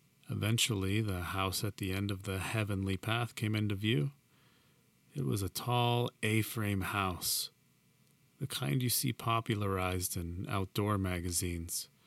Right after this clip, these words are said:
the ones showing off glamorous lodgings with carefully staged exteriors and interiors,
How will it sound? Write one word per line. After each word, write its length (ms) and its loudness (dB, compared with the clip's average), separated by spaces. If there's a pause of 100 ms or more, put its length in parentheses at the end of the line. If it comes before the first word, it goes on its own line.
(600)
the 140 -2
ones 300 2
showing 440 4
off 320 0
glamorous 640 0
lodgings 680 0
with 240 -8
carefully 460 -2
staged 460 2
exteriors 720 0
and 140 -2
interiors, 840 0